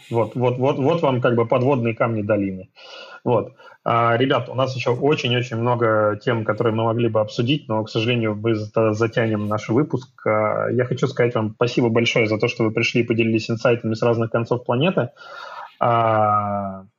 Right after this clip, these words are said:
буду всех вас, вас рад видеть на Гизенбаге онлайн, офлайн. А, надеюсь, что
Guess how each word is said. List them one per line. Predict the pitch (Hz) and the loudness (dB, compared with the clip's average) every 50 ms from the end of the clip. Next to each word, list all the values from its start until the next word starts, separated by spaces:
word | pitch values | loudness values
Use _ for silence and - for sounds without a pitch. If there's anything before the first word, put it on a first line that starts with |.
| _ _ _ _ _ _ _ _ _ _ _ _ _ _ _ _ _ _ _ - | _ _ _ _ _ _ _ _ _ _ _ _ _ _ _ _ _ _ _ -4
буду | 123 123 139 139 143 123 | 0 0 2 2 2 2
всех | - 156 139 - - | 2 0 0 2 0
вас, | 120 120 127 131 | 0 2 2 2
вас | 120 113 110 - - | 2 2 2 -2 -6
рад | 123 120 123 127 123 120 123 | -4 0 2 2 2 2 2
видеть | 127 123 120 117 117 120 - | 0 2 2 0 -2 -2 0
на | 117 113 113 113 113 110 110 110 110 | 0 2 2 2 2 2 2 0 0
Гизенбаге | 110 113 117 110 113 113 110 131 147 165 147 147 135 123 117 113 110 107 104 107 | 0 0 0 0 0 0 2 2 2 2 2 2 2 4 4 2 2 2 0 0
онлайн, | 110 117 113 113 117 127 139 147 139 127 123 | 0 0 0 2 2 2 2 2 0 0 -2
офлайн. | 117 123 - 123 120 127 135 131 120 113 113 110 | -2 0 0 2 2 2 2 2 0 -2 -2 -4
А, | 110 113 110 110 110 110 | -6 -6 -6 -6 -8 -6
надеюсь, | 110 113 113 110 120 127 127 117 - | -4 -2 0 2 2 2 2 2 0
что | - - 107 104 104 104 101 101 | -2 -2 0 0 0 0 -2 -4